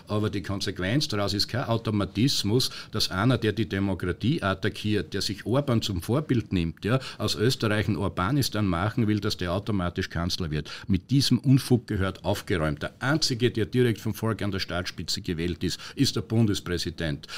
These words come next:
Und der hat genau in Sachen Regierungsbildung ein wichtiges Wort mitzureden. Und am Schluss ist es in der österreichischen Realverfassung so, dass es parlamentarische Mehrheiten braucht und nicht wer grad als Erster wie beim Pferderennen, äh, durchs Ziel geht. Ja?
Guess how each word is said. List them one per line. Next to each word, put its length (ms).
Und 220
der 160
hat 240
genau 380
in 100
Sachen 360
Regierungsbildung 800
ein 60
wichtiges 460
Wort 220
mitzureden. 640
Und 180
am 80
Schluss 340
ist 120
es 120
in 100
der 120
österreichischen 340
Realverfassung 760
so, 320
dass 220
es 120
parlamentarische 800
Mehrheiten 560
braucht 380
und 180
nicht 220
wer 180
grad 280
als 200
Erster 380
wie 60
beim 180
Pferderennen, 720
äh, 200
durchs 300
Ziel 300
geht. 280
Ja? 160